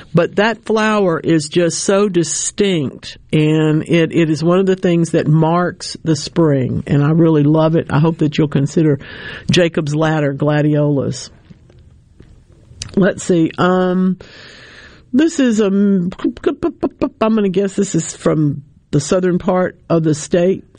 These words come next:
and I'm gonna say, uh, oh, I don't know. This will be Bobby in Biloxi. I have no idea who this is from.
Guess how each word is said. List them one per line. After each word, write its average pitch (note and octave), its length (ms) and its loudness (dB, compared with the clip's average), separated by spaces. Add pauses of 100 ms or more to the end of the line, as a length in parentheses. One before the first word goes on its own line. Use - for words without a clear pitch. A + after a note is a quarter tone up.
(340)
and D3+ 340 0
I'm D#3+ 200 2
gonna D#3 200 2
say, D3+ 460 0
uh, C3 440 0 (760)
oh, C4 160 2
I D3 100 2
don't C#3+ 160 2
know. C#3 340 2 (1120)
This F#3+ 140 0
will F#3+ 80 0
be E3+ 120 0
Bobby D#3 400 0
in C#3+ 120 0
Biloxi. D3 480 -2
I A#2+ 60 0
have D#3 180 0
no D3+ 180 0
idea B2+ 240 0
who C#3+ 120 2
this G#2+ 240 -6
is - 120 -8
from. - 320 -4